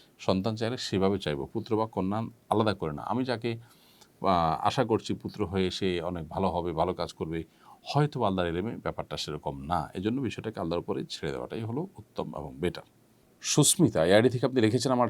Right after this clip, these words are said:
ছোট ভাই প্রতিবন্ধী, সে হাঁটাচলা করতে পারে না, কথা বলতে পারে না, সারাদিন কোলে অথবা শুয়ে থাকে।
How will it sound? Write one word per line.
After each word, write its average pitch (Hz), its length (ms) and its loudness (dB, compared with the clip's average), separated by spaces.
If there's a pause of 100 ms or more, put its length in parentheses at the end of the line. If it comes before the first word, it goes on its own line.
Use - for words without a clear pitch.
(100)
ছোট - 280 0
ভাই 104 460 6
প্রতিবন্ধী, 107 800 0
সে 120 480 4
হাঁটাচলা 110 480 0
করতে 101 300 -2
পারে 76 240 0
না, 69 120 -10 (400)
কথা 123 200 4
বলতে 120 320 0
পারে 76 240 2
না, - 140 -16 (500)
সারাদিন 127 400 4
কোলে 117 500 2
অথবা 87 460 0
শুয়ে 127 240 2
থাকে। - 320 -8